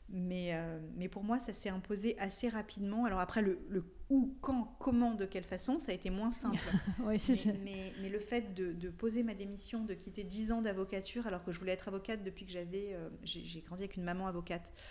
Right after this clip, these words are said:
Speaker 1: Mhm.
Speaker 2: Donc je voulais être avocate depuis que j'avais quatre ou cinq ans, après avoir vu une plaidoirie. Euh, ça a été vraiment tourner une page, euh, mais ça a été, ça a été une évidence.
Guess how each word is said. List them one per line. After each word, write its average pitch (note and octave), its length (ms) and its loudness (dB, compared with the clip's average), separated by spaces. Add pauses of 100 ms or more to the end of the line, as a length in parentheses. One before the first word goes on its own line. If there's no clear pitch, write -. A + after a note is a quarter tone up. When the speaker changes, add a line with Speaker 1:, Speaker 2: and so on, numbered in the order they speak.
(100)
Speaker 1:
Mhm. F#3+ 260 4
Speaker 2:
Donc E3+ 140 -4
je E3 40 -8
voulais F3 140 0
être F3+ 160 -2
avocate F3 320 -2
depuis F3 220 -6
que E3+ 40 -6
j'avais D#3+ 180 -4
quatre G3 240 -4
ou A3 40 -2
cinq G#3+ 320 -2
ans, A3+ 280 0 (120)
après E3 180 -2
avoir F3+ 180 2
vu G3 80 -2
une F#3+ 120 -2
plaidoirie. F#3+ 600 -2 (480)
Euh, D#3 460 -8
ça F3+ 200 -2
a - 20 0
été F3+ 160 -2
vraiment G3+ 240 2
tourner A#3 300 4
une A#3 160 6
page, A#3 360 0 (540)
euh, E3+ 300 -4
mais F#3 160 0
ça F#3+ 140 -2
a - 20 2
été, F#3 340 -4
ça - 120 -8
a E3+ 40 -2
été E3 140 -6
une E3+ 100 -2
évidence. D#3 500 -8